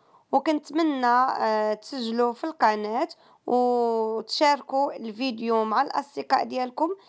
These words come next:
في الواتساب، في الماسنجر وفي الفيسبوك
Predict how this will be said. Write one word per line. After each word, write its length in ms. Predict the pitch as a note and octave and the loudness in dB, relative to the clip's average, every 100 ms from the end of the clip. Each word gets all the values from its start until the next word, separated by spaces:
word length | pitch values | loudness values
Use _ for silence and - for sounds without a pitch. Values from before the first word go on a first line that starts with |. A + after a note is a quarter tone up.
| _ - | _ -6
في 140 | A#3+ | -2
الواتساب، 920 | A#3+ A3+ G#3+ G#3+ D4 D#4+ - A3 A#3 - - | 0 -2 -2 2 2 0 0 2 2 -2 -6
في 80 | A#3 | -2
الماسنجر 800 | A3+ A3 A#3+ C4+ C4+ B3 A#3+ A#3 | -2 -2 -4 -4 -4 -2 -2 -2
وفي 280 | B3+ C4 D#4 | -4 -6 -4
الفيسبوك 1000 | C#4+ A#3 A3 - A3 G#3+ G3+ A#3+ F#4 | -2 -4 -4 0 0 -2 -2 0 0